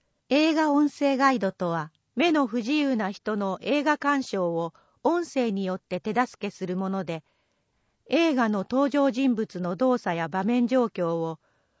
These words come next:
元々のセリフや想像の邪魔にならないように配慮しながらシナリオ化し、上映時に小型エフエムラジオを通して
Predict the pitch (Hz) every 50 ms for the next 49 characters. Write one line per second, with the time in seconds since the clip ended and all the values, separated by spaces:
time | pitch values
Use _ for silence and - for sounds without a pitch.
0 | _ _ _ - 214 262 277 - 330 320 330 320 - 330 311 269 240 - - 233
1 | 226 240 254 233 247 254 254 247 240 - - 262 269 277 226 269 269 269 254 254
2 | 247 214 247 247 233 247 247 233 240 226 240 240 262 285 277 254 233 220 214 190
3 | 196 185 180 180 170 180 180 - 269 277 262 208 185 185 - - 180 180 185 185
4 | 185 180 175 175 180 - - - _ _ - - 220 226 262 254 247 254 254 247
5 | 233 - 220 214 - - - 190 160 - _ _ _ _ _ _ _ _ _ _
6 | - 180 247 302 302 311 311 311 302 254 - - 185 175 170 165 160 - _ _
7 | _ _ _ _ - - 269 269 302 302 - 302 269 269 262 262 233 269 277 277
8 | 247 262 269 269 262 247 196 220 220 185 175 165 175 175 - 247 240 220 208 -
9 | - _ - 170 165 -